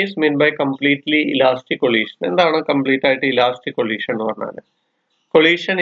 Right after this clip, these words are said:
in which momentum and kinetic energy is conserved. മൊമെന്റവും കൈനറ്റിക് എനർജിയും കൺസേർവ് ചെയ്യുന്ന കൊളീഷനെയാണ് എന്ത് പറയുന്നത്? ഇലാസ്റ്റിക് കൊളീഷൻ എന്ന് പറയുന്നത്. അടുത്തത്, a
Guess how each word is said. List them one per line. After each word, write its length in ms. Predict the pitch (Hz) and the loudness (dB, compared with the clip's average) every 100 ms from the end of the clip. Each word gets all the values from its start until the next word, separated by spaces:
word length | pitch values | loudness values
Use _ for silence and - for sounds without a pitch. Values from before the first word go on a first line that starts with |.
| 160 | 0
in 40 | 156 | -2
which 140 | 156 170 147 | -2 0 2
momentum 420 | 139 139 147 147 143 | 4 4 2 0 -2
and 160 | 139 131 | 0 0
kinetic 420 | 117 117 120 127 117 | 0 0 -4 -2 0
energy 260 | 113 107 120 | 0 -2 -4
is 60 | 120 - | -4 -6
conserved. 560 | 101 - 110 98 98 101 _ _ _ - 143 | -6 -4 -2 -2 -4 -12 _ _ _ 0 4
മൊമെന്റവും 520 | 139 160 156 165 190 190 | 6 4 4 2 2 0
കൈനറ്റിക് 460 | 135 131 139 143 147 | 0 0 -2 -2 0
എനർജിയും 480 | 143 135 139 156 196 | 0 0 0 0 0
കൺസേർവ് 500 | 151 127 117 151 156 | -2 -2 0 2 4
ചെയ്യുന്ന 220 | 156 135 127 | 2 0 0
കൊളീഷനെയാണ് 560 | 120 117 107 131 127 113 | 0 0 -2 -2 0 0
എന്ത് 120 | 110 113 | 0 2
പറയുന്നത്? 460 | 113 110 107 110 110 113 117 | 2 2 -2 -4 -4 -4 0
ഇലാസ്റ്റിക് 520 | 110 110 - - 131 | 2 0 -2 -10 -6
കൊളീഷൻ 360 | 120 104 98 - 104 | -4 -4 -6 -8 -8
എന്ന് 160 | 110 - - | -8 -10 -6
പറയുന്നത്. 400 | - - - _ _ _ _ _ _ _ _ _ _ _ _ _ _ _ _ _ _ _ _ - | -2 -2 -4 _ _ _ _ _ _ _ _ _ _ _ _ _ _ _ _ _ _ _ _ -2
അടുത്തത്, 320 | 180 175 170 196 - | 0 2 4 4 2
a 40 | 165 | 2